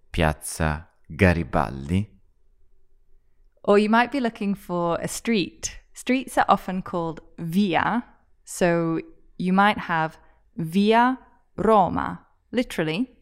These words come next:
Speaker 2: Rome Street.
Speaker 1: Dov'è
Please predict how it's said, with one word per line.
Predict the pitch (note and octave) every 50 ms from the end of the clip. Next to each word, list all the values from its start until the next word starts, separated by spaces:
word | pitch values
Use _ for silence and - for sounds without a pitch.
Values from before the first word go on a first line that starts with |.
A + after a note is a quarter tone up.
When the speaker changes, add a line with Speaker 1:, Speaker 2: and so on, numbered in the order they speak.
| _ _ -
Speaker 2:
Rome | G3 G#3+ A3 G#3+ G#3 G3
Street. | - - - - - - - _ _ - - _ _ _ _ _ _ _ - - _ _ _ _ _ _ _ _ _ - _ _ _ - _ - _ _ - _ _ _ - - - _ _ _ _ _ _ - _ _ _ _ _ -
Speaker 1:
Dov'è | A#2+ C3 D3+ D#3 C3+ A2+ F2+ C2+ C2+ -